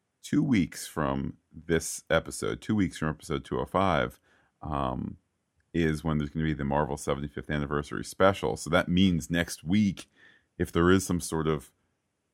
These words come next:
cliffhanger that's really gonna make us, you know, say, "Oh my goodness, Ward is back," or, "Oh my goodness, Ward just killed everyone," or whatever it is, um, it's gonna be all the more deliciously awful to have to wait two weeks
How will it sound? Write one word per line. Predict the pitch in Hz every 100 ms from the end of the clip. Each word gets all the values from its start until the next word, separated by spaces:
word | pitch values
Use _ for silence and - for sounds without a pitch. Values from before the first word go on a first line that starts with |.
| _ _ _
cliffhanger | 113 104 98 87 82
that's | 78 85
really | 80
gonna | 80 76
make | 76 76 76
us, | 76 - - -
you | 80 78
know, |
say, | - 80
"Oh | - 143
my | 113 98
goodness, | 117 104 87 - - _ _
Ward | 78 82
is | 82 82
back," | 107 113 - -
or, | 85 82
"Oh |
my | 107 104
goodness, | 117 98 76 - _
Ward | 76 78 82 82
just | 92 -
killed | 127 113
everyone," | 101 87 80 76 76 69
or | 80 78 76
whatever | 80 85 85 80
it | 80
is, | 101 80 73 - - - _ -
um, | 82 80
it's | 76
gonna | 92 82
be | 82
all | 80 82
the |
more | 78 78 78 78 65 _ 85 76 _ -
deliciously | 80 85 80 - 80
awful | 73 78 - 69
to | 67
have | 69
to | 82
wait | 76 71 -
two | - 139
weeks | 135 87 57 - -